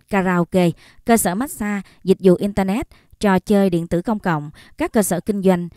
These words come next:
dịch vụ thể dục thể thao trong nhà như phòng gym, phòng tập yoga, câu lạc bộ,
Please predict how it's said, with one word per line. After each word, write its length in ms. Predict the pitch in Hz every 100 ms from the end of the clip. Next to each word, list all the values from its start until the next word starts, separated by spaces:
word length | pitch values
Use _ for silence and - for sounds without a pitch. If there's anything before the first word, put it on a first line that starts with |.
| _
dịch 160 | 190 190
vụ 260 | 196 180 160
thể 140 | 175
dục 180 | 208 202 -
thể 140 | 180
thao 280 | 233 196 185
trong 200 | 185 180
nhà 280 | 170 160 147 - _
như 300 | 196 196 185
phòng 280 | - 180 160 -
gym, 220 | 190 180 - _ _
phòng 320 | - 208 175
tập 220 | 165 170 - 185
yoga, 380 | 190 196 185 180 - _ _
câu 320 | - 196 185 175
lạc 220 | 175 -
bộ, 260 | 170 160